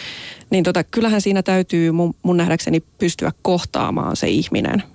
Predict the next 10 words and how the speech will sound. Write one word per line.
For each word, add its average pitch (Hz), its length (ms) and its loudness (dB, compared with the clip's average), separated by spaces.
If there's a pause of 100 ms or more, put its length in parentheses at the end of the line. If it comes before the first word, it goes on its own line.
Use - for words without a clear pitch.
(320)
niinku - 200 -2
tasavertaisena - 1000 -2 (420)
ja, - 140 0 (120)
ja 185 120 0
kohdata 208 360 0
se 240 140 -2
aidosti 269 580 0
se - 100 -6
toinen - 400 -2
ihminen. - 400 -2